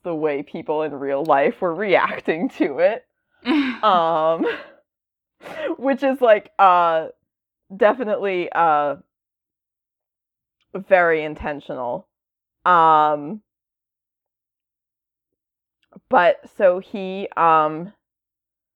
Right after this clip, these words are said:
Speaker 1: he becomes Spider-Man. He becomes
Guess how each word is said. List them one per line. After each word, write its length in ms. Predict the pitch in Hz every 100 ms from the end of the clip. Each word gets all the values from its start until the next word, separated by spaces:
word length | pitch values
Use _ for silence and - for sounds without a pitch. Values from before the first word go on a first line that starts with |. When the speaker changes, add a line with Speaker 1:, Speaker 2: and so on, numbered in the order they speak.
| _ _ _ _ _ _ _ _
Speaker 1:
he 600 | - - 196 190 202 269 285 _ _ _ _ _ _ _ _ _ _ _ _ _ _ _ -
becomes 640 | 190 269 214 220 240 _ _ _ _ _ _ _ _ _ _ _ _
Spider-Man. 540 | _ 302 320 226 143 -
He 140 | 220
becomes 720 | 208 202 220 202 202 -